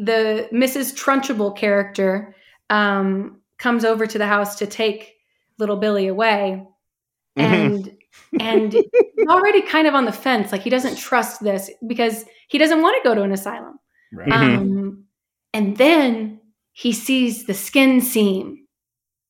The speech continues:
Speaker 1: And he's
Speaker 2: Mm-hmm.
Speaker 1: like, "Oh my God, the best way for me to get out of this situation is to take my mom aside and word salad her to death."
Speaker 2: <laughs>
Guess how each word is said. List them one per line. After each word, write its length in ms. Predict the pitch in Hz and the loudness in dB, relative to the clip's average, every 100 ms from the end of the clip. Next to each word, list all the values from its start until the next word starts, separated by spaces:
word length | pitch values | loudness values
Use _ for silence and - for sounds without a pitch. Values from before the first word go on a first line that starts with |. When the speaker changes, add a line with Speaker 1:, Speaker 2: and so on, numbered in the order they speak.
| _ _ _ _ _ | _ _ _ _ _
Speaker 1:
And 100 | 233 | -2
he's 120 | 123 120 | 0 2
Speaker 2:
Mm-hmm. 360 | 113 98 98 | 0 0 -2
Speaker 1:
like, 80 | 123 | -2
"Oh 380 | 254 254 269 269 | 0 0 -2 -4
my 160 | 247 233 | -4 -2
God, 280 | 233 208 220 | -2 -2 -6
the 60 | |
best 400 | 202 254 269 277 | -4 -2 -2 -4
way 140 | 277 254 | -6 -6
for 100 | 254 | -8
me 100 | 226 | -10
to 40 | 214 | -4
get 180 | 247 240 | -2 0
out 180 | 240 | 0
of 60 | 226 | -2
this 120 | 220 | -8
situation 640 | 262 254 220 220 214 202 190 - - | -10 -10 -8 -8 -8 -10 -12 -12 -8
is 120 | 214 | -6
to 80 | 233 | -6
take 320 | - 269 311 | -4 -4 -2
my 120 | 320 311 | 0 2
mom 280 | 269 262 | 2 0
aside 680 | 247 - 233 226 214 196 196 - - 214 | -2 -2 0 2 2 -2 -8 -14 -12 -6
and 260 | 214 214 | -4 -2
word 380 | 220 247 277 247 | 0 0 0 -6
salad 480 | - 247 220 247 240 | -4 0 0 0 -2
her 160 | 214 202 | -4 -6
to 80 | 185 | -6
death." 480 | 202 190 185 - - _ _ _ - | -4 -4 -6 -12 -20 _ _ _ -20
Speaker 2:
<laughs> 260 | - - | -8 -2